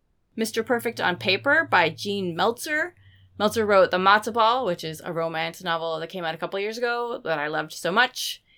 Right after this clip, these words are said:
Uh, this is about the creator and C E O of a popular Jewish dating app called J-Mate, and she's embarrassed when her own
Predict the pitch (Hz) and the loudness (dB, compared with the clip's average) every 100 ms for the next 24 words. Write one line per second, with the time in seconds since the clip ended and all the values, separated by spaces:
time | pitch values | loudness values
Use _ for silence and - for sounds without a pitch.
0 | _ _ - 175 262 349 311 262 247 - | _ _ -6 -2 0 0 4 6 6 4
1 | 233 - - 220 226 311 220 185 - 311 | -4 -4 -2 2 4 4 0 -2 -2 -4
2 | 302 254 240 247 160 165 165 262 294 320 | 0 2 4 2 0 -2 0 2 2 0
3 | 285 - 240 240 202 170 - 226 240 220 | -4 -4 -4 -4 -8 -6 0 2 2 2
4 | 127 165 - - 185 156 156 180 226 247 | 4 2 2 -4 -2 -2 -2 2 4 2
5 | 151 170 180 - - _ _ _ _ 180 | -2 -6 -8 -12 -12 _ _ _ _ -2
6 | 180 175 175 170 - _ _ - - 220 | 0 0 -2 -6 -12 _ _ -12 -8 -4
7 | 208 214 214 214 214 - 202 190 - _ | -2 4 6 8 6 2 0 0 -6 _
8 | - 180 208 - 240 269 254 | -20 -4 0 2 4 4 2